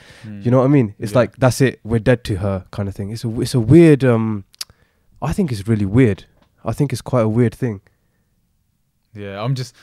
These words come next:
Speaker 1: oh, I, I just need to clarify that those, <laughs> that corpse view kind of thing is not, is not ours. Like, we don't stand
Speaker 2: It's an
Speaker 1: by that.
Speaker 2: Indian, it's more of an Indian thing.
Speaker 1: Yeah, um,
Speaker 2: Because, um, you know, like,
Speaker 1: this is, you know, this, stuff like that, yeah, it leads to, um, so say, um,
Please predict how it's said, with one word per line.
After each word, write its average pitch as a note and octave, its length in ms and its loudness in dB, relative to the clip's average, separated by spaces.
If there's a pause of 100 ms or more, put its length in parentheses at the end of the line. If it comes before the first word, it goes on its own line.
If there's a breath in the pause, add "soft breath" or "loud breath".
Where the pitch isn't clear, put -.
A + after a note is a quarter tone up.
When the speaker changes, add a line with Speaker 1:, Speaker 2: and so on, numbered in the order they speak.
(200 soft breath)
Speaker 1:
oh, A#2 220 -4
I, A2+ 320 -10
I A#2 40 -4
just A#2 200 -12
need B2 100 -4
to G#2 60 -10
clarify A#2 480 -6
that G2+ 320 -12
those, A2 260 -10
<laughs> A2 300 -8
that A2+ 240 -12
corpse - 360 -12
view B2 260 -10
kind G#2 220 -12
of F#2+ 80 -18
thing G2+ 240 -14
is G2+ 160 -12
not, G#2+ 280 -10 (580)
is G#2 140 -14
not G#2+ 160 -10
ours. G2+ 260 -6
Like, F#2 160 -12
we A2 140 -6
don't G2 160 -14
stand - 180 -8
Speaker 2:
It's G2 80 -4
an C3+ 80 2
Speaker 1:
by - 40 -2
that. C#3+ 40 2
Speaker 2:
Indian, B2 280 0
it's A2+ 140 -6
more B2 200 2
of A#2 100 -2
an A2+ 80 -4
Indian G#2+ 320 -4
thing. G#2 80 -12
Speaker 1:
Yeah, G2 240 -8 (160)
um, G2 560 -8
Speaker 2:
Because, A#2+ 340 -4
um, A2+ 400 -6
you B2 120 -8
know, C3+ 100 0
like, A#2+ 320 -6 (160 soft breath)
Speaker 1:
this E3 220 -8
is, B2+ 100 -16
you B2 100 -8
know, E3 120 -6
this, D3 260 -10
stuff - 240 -12
like B2+ 140 -8
that, C3 180 -8
yeah, F#2 160 -14
it A2 220 -14
leads B2 320 -8
to, G#2+ 280 -10
um, G2+ 200 -12
so - 160 -20
say, A2 440 -10
um, G2 440 -12